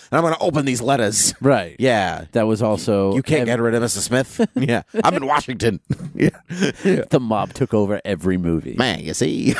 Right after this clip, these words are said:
Speaker 1: <laughs> Yeah.
Speaker 2: Um, so yeah, like, there's, this is so well acted. Everyone, everyone's parts is, is very believable in their parts.
Speaker 1: Yeah, you know who I actually thought was really good was the guy who sexually assaulted her. I think it might have been Charles Bigford. I can't remember. I don't remember the actor's name.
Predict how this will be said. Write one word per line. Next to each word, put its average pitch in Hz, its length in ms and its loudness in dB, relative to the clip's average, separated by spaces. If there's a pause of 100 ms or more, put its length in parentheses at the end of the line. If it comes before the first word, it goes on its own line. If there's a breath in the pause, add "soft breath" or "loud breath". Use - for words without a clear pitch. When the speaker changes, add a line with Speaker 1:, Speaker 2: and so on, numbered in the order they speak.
Speaker 1:
<laughs> - 120 -16
Yeah. 117 380 2
Speaker 2:
Um, 101 300 -8 (1000 loud breath)
so 170 160 0
yeah, 190 280 2
like, 123 280 0
there's, 123 320 -2
this 123 220 0
is - 80 -12
so 147 140 4
well 135 200 2
acted. 120 380 -2
Everyone, 139 600 2
everyone's 123 360 0
parts - 380 -2
is, 92 80 -2 (420)
is 127 120 0
very 117 240 0
believable 92 540 -2
in 92 140 -6
their 98 140 0
parts. - 580 -4
Speaker 1:
Yeah, 98 140 0
you 95 80 -4
know 139 120 2
who 214 140 2
I 160 120 2
actually 123 220 -4
thought 110 120 2
was 85 160 -4
really 95 320 0
good 76 360 -2 (120)
was 87 400 0 (240)
the 95 100 -2
guy 87 240 0
who 80 140 -12
sexually 82 520 0
assaulted 82 440 -2
her. 117 260 0 (400 soft breath)
I - 60 -8
think 107 120 -2
it - 40 -4
might 117 80 0
have 113 80 0
been 95 100 2
Charles 80 380 -2
Bigford. 78 340 -2
I 78 40 0
can't 85 200 -2
remember. 80 160 0
I 80 120 2
don't 85 140 0
remember 80 360 0
the 78 100 2
actor's 73 300 -4
name. 76 180 -2